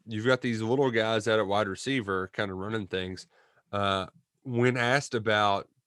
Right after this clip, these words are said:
the pass catchers, uh, Stoops initially brought up who their,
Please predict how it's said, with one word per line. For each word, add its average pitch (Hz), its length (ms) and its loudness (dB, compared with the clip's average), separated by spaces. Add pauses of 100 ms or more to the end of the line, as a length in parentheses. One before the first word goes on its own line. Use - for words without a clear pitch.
(180)
the 113 120 -8
pass 113 360 -2
catchers, 92 640 -6 (1000)
uh, 101 140 -4
Stoops 175 480 2
initially 110 420 0
brought 95 360 2
up 92 220 -2 (100)
who 110 180 0
their, 95 260 2